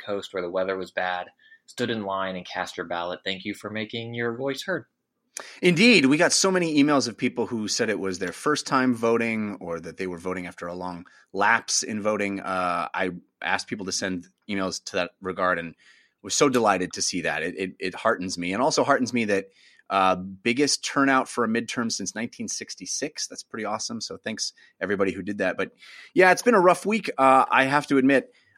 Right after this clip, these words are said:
Speaker 2: uh, I'm usually really excited to do this show. I am still excited this week, uh, tempered slightly by the fact that I, I'm literally been sitting around wondering if I'm going to be evacuated from my home. Uh, I, it's about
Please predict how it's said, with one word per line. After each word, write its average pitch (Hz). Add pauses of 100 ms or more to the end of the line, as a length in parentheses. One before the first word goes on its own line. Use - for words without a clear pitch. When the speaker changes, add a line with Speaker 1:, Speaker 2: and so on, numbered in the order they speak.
(120)
Speaker 2:
uh, 107
I'm 117
usually 117
really 117
excited 113
to -
do 110
this 107
show. 165
I 98
am 107
still 175
excited 143
this 127
week, 127
uh, 98
tempered 123 (260)
slightly 113
by 98
the 92
fact 101
that 98
I, 98 (140)
I'm 104
literally 131
been 123
sitting 135
around 123
wondering 117
if 107
I'm 107
going 101
to 92
be 92
evacuated 92
from 87
my 78
home. 175 (480)
Uh, 85
I, 90 (140)
it's -
about 113